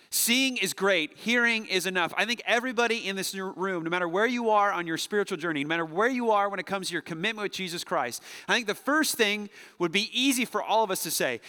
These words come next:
"If Jesus wants me to believe in the bold claim of Easter, if he showed up in my living room, showed me his wounds and his scars,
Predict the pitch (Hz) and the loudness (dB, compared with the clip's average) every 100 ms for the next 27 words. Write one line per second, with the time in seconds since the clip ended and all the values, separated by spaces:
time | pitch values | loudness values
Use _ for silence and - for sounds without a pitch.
0 | - 185 170 - 302 320 262 233 240 269 | -2 0 2 4 6 6 0 0 0 0
1 | 226 233 214 202 214 160 131 180 165 135 | -2 -2 -2 0 0 0 -2 -2 -2 4
2 | 240 302 240 - 254 240 196 - 226 240 | 4 4 0 -2 0 0 -2 -2 -2 0
3 | 180 147 202 180 - 294 359 330 247 220 | 0 0 0 -2 2 4 4 2 0 2
4 | 196 196 214 302 403 359 240 165 147 139 | 2 2 2 4 6 4 2 2 2 0
5 | 147 202 - - - - - - - 269 | -2 -4 -10 -20 -20 -20 -18 -6 0 4
6 | 320 320 269 240 208 233 277 262 240 208 | 4 4 4 2 0 2 2 2 0 0
7 | - - 226 196 185 190 190 - | -2 2 4 4 4 2 0 -4